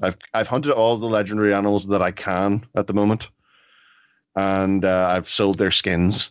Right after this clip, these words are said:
and I'm now wearing them. So I've, I've put together the sort of the most garish, uh, costume that I can, just alligator skin, everything with,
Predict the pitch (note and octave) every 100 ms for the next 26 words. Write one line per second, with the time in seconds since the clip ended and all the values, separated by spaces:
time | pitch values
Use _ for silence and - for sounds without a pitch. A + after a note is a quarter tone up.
0 | - F2 F2+ F#2 F#2 F2+ F#2+ F2+ F2+ G2
1 | A#2 B2+ G#2+ F2+ D2 D2 _ - F#2+ F#2
2 | F#2+ G#2 G2 G2+ F#2+ G2 _ _ _ -
3 | A2+ A2 D#3+ D3 B2 A#2 A2+ G2+ - A2
4 | G#2 G#2 G2+ G2 F#2 G2+ G#2+ A2 - -
5 | - _ G2 G2+ G2+ F#2+ F#2+ F#2 _ -
6 | F#2+ F2+ - G2 F#2+ F2+ - F2+ F2 F#2
7 | - _ _ _ _ _ - G2+ - G2+
8 | G#2+ G2+ G#2 G#2 G#2 - G#2 G2+ G2+ F#2
9 | F#2 G#2+ G2 A2 G#2 G2+ - _ _ -
10 | F2+ F2 - -